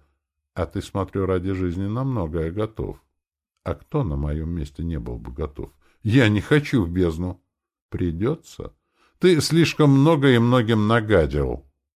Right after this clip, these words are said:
Психомастер кивнул умолкнувшим было музыкантам, и снова ударили по струнам, заставив сверху завопить от боли и задёргаться, словно его били током.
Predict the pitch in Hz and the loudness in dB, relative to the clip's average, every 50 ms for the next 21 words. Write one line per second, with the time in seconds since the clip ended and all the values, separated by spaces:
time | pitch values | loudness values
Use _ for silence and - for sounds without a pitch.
0 | _ _ _ _ - - 107 95 - 95 98 110 117 113 - - 73 - - - | _ _ _ _ -16 -14 -10 -8 -6 -6 -6 -6 -6 -8 -8 -10 -12 -10 -8 -6
1 | 85 80 85 87 80 71 71 69 71 71 64 60 62 - 57 57 - - 64 62 | -6 -4 -4 -4 -4 -4 -4 -4 -4 -6 -6 -8 -10 -14 -14 -14 -12 -12 -10 -8
2 | 64 67 67 60 57 58 58 55 57 58 58 - - - 67 62 62 69 - 143 | -8 -8 -8 -8 -8 -10 -12 -12 -12 -12 -14 -14 -10 -10 -8 -8 -8 -8 -6 -6
3 | 151 143 - _ _ _ _ _ _ _ _ _ 101 - - - 135 151 143 113 | -6 -8 -10 _ _ _ _ _ _ _ _ _ -14 -12 -8 -6 -4 -4 -4 -4
4 | 90 87 85 101 107 104 98 92 92 - - 80 - - - 92 85 76 64 73 | -4 -4 -4 -4 -4 -2 -4 -4 -4 -4 -4 -6 -6 -6 -6 -6 -4 -4 -4 -4
5 | 76 71 - - 76 87 87 - - - 87 73 65 62 - - - 107 120 113 | -6 -6 -8 -8 -6 -4 -4 -4 -4 -4 -4 -4 -4 -6 -8 -10 -6 -4 -4 -4
6 | - - - - - _ _ - 85 82 101 101 98 104 104 101 - - 95 - | -4 -6 -8 -10 -10 _ _ -8 -2 0 2 4 4 4 2 2 0 -2 -4 -2
7 | - 90 85 85 101 127 147 143 113 82 69 - - - _ _ _ _ _ _ | -2 -2 -2 -2 -4 -2 -2 0 0 0 -2 -2 -6 -10 _ _ _ _ _ _
8 | _ _ - 101 92 92 107 110 113 113 113 95 67 64 62 64 - - - 65 | _ _ -8 -8 -4 -2 -2 -2 -2 0 0 0 -2 -2 -4 -8 -10 -10 -12 -12
9 | - - 87 78 73 73 82 82 80 80 73 73 85 82 80 92 - - - 67 | -8 -6 -6 -4 -4 -4 -2 -2 -2 -2 -2 -2 -2 -2 -2 -4 -4 -4 -4 -4
10 | - - - 52 53 - | -4 -6 -10 -12 -12 -14